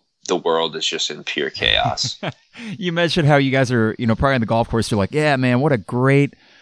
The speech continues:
Speaker 2: way to end it." And little did you know that, yeah, this is actually the end. And I, I'm feel, I feel for you and college kids. I feel for my sixth graders when, um, we're doing, like, a Zoom session and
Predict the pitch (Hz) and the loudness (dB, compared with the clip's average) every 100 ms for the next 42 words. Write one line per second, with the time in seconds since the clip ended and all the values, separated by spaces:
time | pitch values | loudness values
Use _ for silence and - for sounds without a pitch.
0 | _ - 104 120 131 110 95 104 117 123 | _ -6 -2 2 2 2 2 4 4 6
1 | 151 - 107 113 131 139 131 120 120 110 | 4 2 2 4 2 2 0 0 2 2
2 | 113 110 104 104 - 110 135 151 143 139 | 4 2 2 0 -2 0 4 4 4 2
3 | 151 135 131 - 123 110 104 98 95 - | 0 0 0 0 -2 -2 0 0 0 -4
4 | - - - 131 127 123 - 139 151 131 | -12 -20 -4 0 2 2 0 -4 -2 -2
5 | - 190 - 135 - 226 247 160 127 139 | 0 -2 0 -2 -2 -6 -6 -4 -2 2
6 | 143 120 113 113 - _ 120 117 113 113 | 4 4 2 0 -6 _ -2 0 0 0
7 | 110 110 - - 110 110 95 - 98 104 | 0 -2 -2 -2 -2 -2 -4 -4 -4 -4
8 | - 101 135 135 117 107 101 92 - 123 | -4 -2 -2 -2 0 0 0 -2 -2 -4
9 | - 113 104 107 95 101 90 87 - - | -2 0 2 2 2 2 2 2 0 -6
10 | - - - 98 87 82 80 78 - 113 | -20 -20 -4 0 2 2 2 0 -2 0
11 | 110 107 98 104 90 110 110 107 - 107 | 2 4 2 0 2 4 4 4 2 0
12 | 95 - 98 95 92 | 2 2 2 6 6